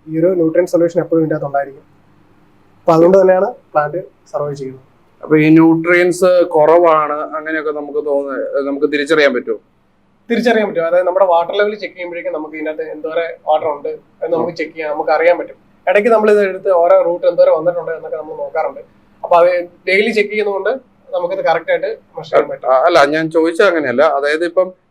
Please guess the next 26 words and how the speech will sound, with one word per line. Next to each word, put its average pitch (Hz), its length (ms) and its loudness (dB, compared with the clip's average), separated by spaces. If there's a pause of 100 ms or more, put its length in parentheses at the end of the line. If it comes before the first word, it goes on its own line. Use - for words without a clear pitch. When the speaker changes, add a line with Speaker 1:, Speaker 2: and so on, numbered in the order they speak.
Speaker 2:
ചെടികള് 190 580 2
ഈ 175 120 -4
വെള്ളത്തിലൂടെ 180 540 2
നമ്മൾ 180 260 -2
ഒഴിച്ചു 175 320 -2
കൊടുക്കുന്ന 175 380 -4
കാര്യങ്ങൾ 170 380 -2
ചെടികൾക്ക് 170 420 -2
പൂർണ്ണമായിട്ടും 170 560 -2
വലിച്ചെടുക്കുമല്ലോ, 165 600 -2
ന്യൂട്രിയൻസ് 170 460 -2
വലിച്ചെടുക്കുമല്ലോ. 147 600 -2
Speaker 1:
അതെ, - 100 -16
അതെ. - 80 -20 (180)
Speaker 2:
അപ്പൊ 185 140 0
ഇപ്പൊ 196 200 0
സ്വാഭാവികമായിട്ടും 190 840 0
വെള്ളത്തില്, 175 520 0 (500)
ആ, 139 280 2
ന്യൂട്രിയന്റ് 151 460 0
ഡെഫിഷ്യൻസി 147 420 -4
വരും. 110 320 -6 (100)
അപ്പൊ 160 160 -4
നമ്മൾ 165 360 0
എങ്ങനെയാണ് 165 640 0
അത് 151 140 -2